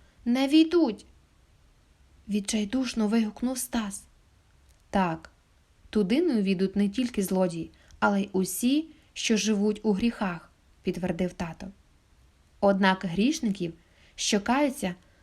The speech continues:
Господь прощає". "Тату, я згадав, адже Ісус сказав, що не прожене нікого, хто приходить до нього", —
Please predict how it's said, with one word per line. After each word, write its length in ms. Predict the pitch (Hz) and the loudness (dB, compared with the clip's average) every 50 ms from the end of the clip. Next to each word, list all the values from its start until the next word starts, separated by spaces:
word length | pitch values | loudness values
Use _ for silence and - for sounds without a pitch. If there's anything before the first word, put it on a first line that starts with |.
| _ _ | _ _
Господь 640 | - 190 233 240 240 - - - - 269 277 285 - | -2 2 2 2 2 0 -4 -2 0 0 0 0 -2
прощає". 760 | - - 262 269 269 - - - 269 247 220 196 185 170 175 - - _ _ _ _ _ _ _ _ _ _ _ _ _ _ _ _ _ _ _ _ - _ _ _ | -2 -2 0 0 0 0 0 0 0 0 0 0 -2 -4 -6 -12 -18 _ _ _ _ _ _ _ _ _ _ _ _ _ _ _ _ _ _ _ _ -20 _ _ _
"Тату, 540 | - 339 370 370 359 320 254 - 214 196 - - - - - - - | 4 6 6 6 6 4 4 2 -2 -8 -8 -10 -16 -20 -20 -8 0
я 240 | 269 294 311 320 | 4 6 8 8
згадав, 560 | 320 320 285 311 320 320 - 311 294 277 247 - | 6 4 4 4 6 6 6 4 4 4 2 2
адже 300 | - 285 277 285 320 339 | 2 2 4 4 4 4
Ісус 320 | 339 320 330 339 349 320 330 | 4 4 4 2 2 2 0
сказав, 400 | - - 339 339 359 381 415 415 | 0 2 2 4 4 2 2 2
що 200 | - - - 311 | 2 4 6 6
не 160 | 311 339 339 | 8 6 6
прожене 540 | 339 349 359 349 330 370 381 370 370 349 311 | 4 4 4 4 4 2 2 4 4 4 4
нікого, 640 | 269 285 285 - - - 320 359 427 440 359 269 233 | 4 2 0 -2 2 6 6 6 6 6 4 2 0
хто 200 | - - 269 262 | 0 0 0 2
приходить 520 | - 269 269 269 - 269 269 294 302 254 | 2 0 0 2 0 0 2 2 0 2
до 120 | 262 330 | 2 2
нього", — 520 | 339 349 330 311 262 233 214 196 170 180 | 4 4 2 2 0 0 -2 -2 -4 -6